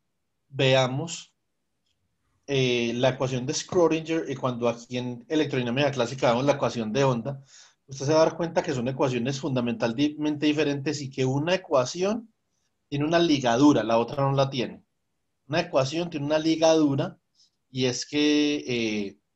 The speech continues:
la función de onda para los electrones tiene que satisfacer un mínimo de energía, como yo le explicaba a Daniel. Ahora, lo que pasa acá, Julio,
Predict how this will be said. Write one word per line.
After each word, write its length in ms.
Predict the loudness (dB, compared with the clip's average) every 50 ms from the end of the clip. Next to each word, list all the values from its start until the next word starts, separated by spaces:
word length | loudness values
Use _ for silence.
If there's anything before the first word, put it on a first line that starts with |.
| _ _ _ _ -8
la 640 | -4 0 2 2 4 4 4 2 2 0 -2 -6 -12 _
función 560 | -10 -8 -8 -6 -6 -8 -4 -4 -4 -4 0
de 120 | 0 0
onda 200 | 0 2 0 0
para 140 | 0 0 -2
los 80 | -2 -2
electrones 460 | -2 -4 -4 -6 -6 -6 -6 -6 -6
tiene 260 | -6 -6 -8 -8 -8 -6
que 120 | -6 -6
satisfacer 760 | -2 -2 -2 -2 -2 -4 -8 -8 -8 -4 -4 -4 -4 -4 -6
un 160 | -4 -4 -4
mínimo 320 | -2 -2 -2 -4 -4 -4 -4
de 60 | -4
energía, 360 | -6 -8 -10 -10 -10 -10 -8
como 140 | -8 -8 -10
yo 80 | -10 -12
le 80 | -16
explicaba 400 | -16 -20 _ -12 -4 -2 -2 -2
a 40 | -2
Daniel. 240 | -4 -10 -18 -20 _ _ _ _ _ _ _ _ _ _ -20 -18 -16 -16 -16 -16 _
Ahora, 520 | -4 -2 2 2 2 2 0 -4 -8 _ _ _ _ _ -20 -20 _ _ _ _ _ _ _ _ _ _ _ _ _ _ _ _ _ _ _ _ _ _ _ _ _ _ _ _ _ _ _ _ _ _ _ _ _ _ _ _
lo 180 | -2 0 0 2
que 120 | 0 -2
pasa 340 | -4 0 0 0 2 2 0
acá, 280 | -2 2 2 2 2 2
Julio, 500 | 2 0 0 0 0 -4 -4 -6 -8